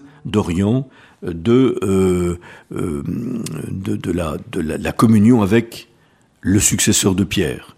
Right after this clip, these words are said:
Bon. Ils ont le sacerdoce, ils ont l'Eucharistie, ils ont la dévotion à la Vierge Marie pour, euh, parler court, ils ont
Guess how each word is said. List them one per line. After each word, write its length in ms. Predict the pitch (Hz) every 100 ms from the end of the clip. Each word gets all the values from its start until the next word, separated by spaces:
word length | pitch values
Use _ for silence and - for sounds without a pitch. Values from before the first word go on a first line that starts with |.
| -
Bon. 160 | 76 - _ - - - -
Ils 380 | 110 107 95
ont 240 | 117 104 90 - - -
le 360 | - 80 87 101
sacerdoce, 920 | - - 107 98 131 151 - - - -
ils 280 | 101 92
ont 60 | 101
l'Eucharistie, 800 | 95 87 110 110 - - 156 151 - - - -
ils 260 | 113 107 95
ont 40 |
la 100 | 104
dévotion 480 | 95 101 92 - 92
à 20 |
la 80 | 87
Vierge 280 | 82 92 85
Marie 320 | 98 107 143
pour, 300 | 139 104 92
euh, 100 | 98 - - - _
parler 260 | 101 92 101
court, 460 | - 151 160 - - - -
ils 220 | 87
ont 40 | 87